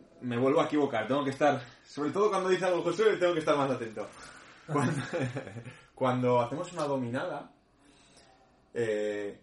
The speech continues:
arrancamos, eh, eh, así como en, cu-, cuando tratamos la espalda, que ya, que si no habéis escuchado el, el,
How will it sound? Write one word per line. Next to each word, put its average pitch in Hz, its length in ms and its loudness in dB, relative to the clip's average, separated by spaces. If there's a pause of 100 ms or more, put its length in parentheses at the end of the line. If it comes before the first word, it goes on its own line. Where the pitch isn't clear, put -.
(100)
arrancamos, 107 960 -8 (320)
eh, - 260 -12
eh, 123 260 -6 (300)
así 127 200 -8
como 196 220 -2
en, 175 220 -6
cu-, - 200 -8
cuando 269 220 2
tratamos 202 340 0
la 180 100 2
espalda, 170 540 -2 (140)
que 123 120 -2
ya, - 280 -2
que 107 140 -10
si 107 180 -12
no 113 140 -4
habéis 123 140 -2
escuchado 120 640 -2
el, 110 260 -6
el, 107 420 -12